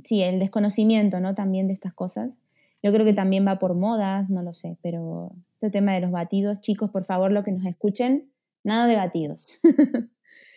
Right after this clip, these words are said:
Y si soy un deportista vegano, ¿qué nutrientes pueden estar comprometidos?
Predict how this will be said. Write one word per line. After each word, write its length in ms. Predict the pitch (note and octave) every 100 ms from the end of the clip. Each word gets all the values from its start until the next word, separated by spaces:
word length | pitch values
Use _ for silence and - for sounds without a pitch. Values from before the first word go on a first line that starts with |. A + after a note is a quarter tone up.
| _ _ _ _ _ _
Y 540 | - D4 C#4+ C#4+ C#4+ -
si 100 | D4+
soy 140 | C#4
un 160 | A4+ A#4
deportista 540 | C4 B3 A3+ A#3+ C4
vegano, 520 | A3+ G3+ E3 E3 E3 E3 _ -
¿qué 140 | E4+
nutrientes 580 | F#4+ D4 C4+ C4 D#4+ F4
pueden 240 | - C4+
estar 240 | B3 A#3+ A#3
comprometidos? 1040 | A#3+ A3+ G#3 G3 F#3 F#3 D#3+ F3 - -